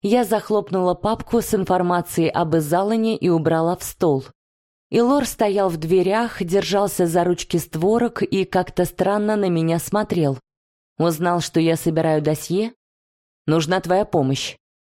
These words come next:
Илор прошёл к столу и пошарил по нему взглядом, схватил одну из моих папок. «Идём, идём же быстрее».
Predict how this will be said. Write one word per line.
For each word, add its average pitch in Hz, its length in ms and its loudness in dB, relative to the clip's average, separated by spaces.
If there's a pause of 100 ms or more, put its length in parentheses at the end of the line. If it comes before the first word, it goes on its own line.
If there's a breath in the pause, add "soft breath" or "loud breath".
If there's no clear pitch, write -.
(540)
Илор 262 320 2
прошёл 208 460 -2
к - 40 -10
столу 190 460 0
и 226 80 2
пошарил 180 560 0
по 175 120 -2
нему 175 280 0
взглядом, 170 680 0 (200)
схватил 196 540 0
одну 175 300 0
из 180 120 -4
моих 175 320 -2
папок. - 480 -4 (320)
«Идём, 160 500 0 (100)
идём 202 300 2
же 202 120 0
быстрее». 143 560 -2